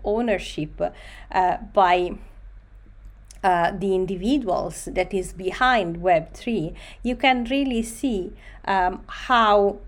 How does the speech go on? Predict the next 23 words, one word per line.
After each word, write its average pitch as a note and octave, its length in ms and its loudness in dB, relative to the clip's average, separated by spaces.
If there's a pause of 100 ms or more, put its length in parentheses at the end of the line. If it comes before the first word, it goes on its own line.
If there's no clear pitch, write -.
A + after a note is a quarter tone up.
uh, F#3 420 4
Web G#3+ 380 2
three F#3+ 460 -2
is F#3 320 0
certainly F#3 800 -4
one G3 440 0
of F#3 320 0
the F#3+ 320 0
most, G3+ 680 -2
uh, F#3 200 4 (380)
um, E3+ 680 2 (1900)
uh, - 360 -6
most G#3+ 420 -6
topic B3 520 2 (120)
right F#3 280 2
now, F3 380 2
and G3+ 300 2
why G3+ 440 2 (520)
a G#3 100 4
lot A3 300 6
of C4 120 2
in-, G#3+ 420 -4
huge A#3 500 -2